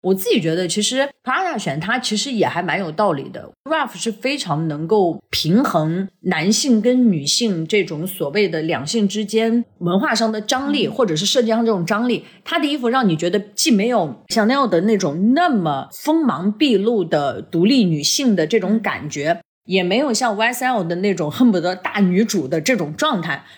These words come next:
Speaker 1: 但同时呢，她又像穿 Prada 的女王里边，像这个梅姨演的主编一样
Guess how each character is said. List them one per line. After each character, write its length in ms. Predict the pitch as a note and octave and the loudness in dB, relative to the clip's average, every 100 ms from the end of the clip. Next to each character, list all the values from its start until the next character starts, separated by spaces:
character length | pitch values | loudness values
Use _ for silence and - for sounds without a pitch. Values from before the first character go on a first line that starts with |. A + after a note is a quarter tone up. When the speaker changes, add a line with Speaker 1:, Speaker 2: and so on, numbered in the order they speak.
| _ | _
Speaker 1:
但 180 | D#4+ B3 | 0 4
同 160 | G#3 | 4
时 140 | - G#3+ | 2 2
呢， 160 | A3 | 0
她 180 | G3 A#3+ | 0 0
又 140 | A#3+ G#3 | 2 2
像 320 | A3+ F3+ E3 | 2 0 -2
穿 200 | F#3 F#3 | -2 -2
Prada 440 | F3+ F#3+ F#3+ F3 | -2 -2 0 0
的 260 | D#3 D3+ D3 | 0 0 0
女 160 | D#3 | -2
王 320 | D3+ C#3+ E3 F3+ | -2 -2 0 -2
里 100 | D3 | -2
边， 320 | E3 E3+ E3+ | -4 -4 -2
像 320 | F#3 F3 D#3+ | -2 -2 -2
这 140 | E3+ | -4
个 100 | D#3 | -4
梅 140 | D#3 E3 | -2 -2
姨 240 | F#3 G#3 | 0 0
演 160 | F3+ C#3+ | 0 -2
的 100 | D#3+ | -6
主 220 | F3+ D#3+ | 0 0
编 220 | F3 G3 | 2 2
一 40 | G3 | 2
样 220 | F#3+ | 0